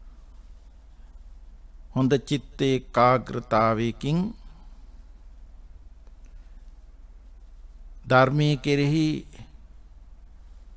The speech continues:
විමසුම් සහගතව ශ්‍රවණය කර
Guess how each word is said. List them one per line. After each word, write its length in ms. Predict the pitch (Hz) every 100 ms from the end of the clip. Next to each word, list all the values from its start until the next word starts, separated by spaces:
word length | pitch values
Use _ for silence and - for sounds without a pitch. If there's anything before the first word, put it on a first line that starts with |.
| - - -
විමසුම් 520 | 135 143 156 - 151 147
සහගතව 760 | 127 113 123 123 117 127 131 143 156 - - - - - - - - - - - - - - - - - - - - - - - - - - - - - - - - - - - - - - - - - - - - - - -
ශ්‍රවණය 600 | - - 139 139 143 143
කර 200 | 131 127